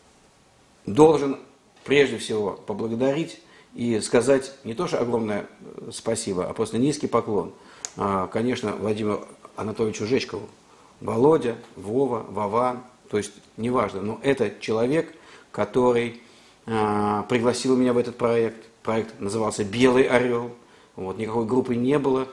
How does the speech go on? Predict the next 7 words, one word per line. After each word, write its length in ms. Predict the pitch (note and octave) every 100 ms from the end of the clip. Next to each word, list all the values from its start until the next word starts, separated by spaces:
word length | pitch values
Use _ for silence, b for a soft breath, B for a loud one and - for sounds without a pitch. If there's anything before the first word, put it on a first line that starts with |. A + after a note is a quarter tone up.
| B -
были, 520 | G#2 A#2+ A#2 A2+ G#2+ B B B
а, 240 | G#2 G2+
соучастники, 1080 | G2 C3 A2+ A#2 - B2+ C3 C3 B2 C3+ B2+ -
были, 540 | G2+ G#2+ G#2+ G#2 G#2 -
м, 680 | G2+ G2 F#2+ G2+ G2+ G2+ G2+ B B B
а, 80 | G2
соучредители, 1120 | - A2+ B2+ - A#2 A2+ C3+ B2 A#2+ A#2 A2+